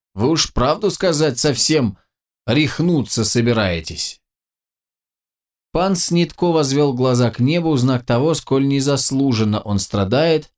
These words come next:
но смолчал, чтобы не раздражать старика. Между тем Володаёвский приказал ему идти за Мелиховичем, и он быстро вышел, очень довольный, что ему удалось улизнуть от Заглобы.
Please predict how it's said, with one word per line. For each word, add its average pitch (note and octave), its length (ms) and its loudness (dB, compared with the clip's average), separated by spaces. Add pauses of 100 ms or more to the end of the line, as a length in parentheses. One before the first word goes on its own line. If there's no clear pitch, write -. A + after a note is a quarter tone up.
(420)
но B3 160 2
смолчал, E3+ 600 2
чтобы B2+ 320 0
не B2+ 100 2
раздражать A2+ 540 0
старика. D#2 560 -6 (880)
Между D#3+ 280 2
тем F#3+ 220 0
Володаёвский D#3+ 680 2
приказал B2 480 0
ему A2 280 2
идти G#2+ 180 -2
за G2+ 140 0
Мелиховичем, D#3+ 680 0
и D#3 60 2
он B2 160 2
быстро A#2+ 360 0
вышел, C#3+ 400 0
очень F#2+ 300 -2
довольный, C#3+ 420 0
что - 180 -2
ему A#2+ 220 2
удалось C#3 480 -2 (320)
улизнуть B2 560 0
от A#2 140 -6
Заглобы. D#2+ 440 -6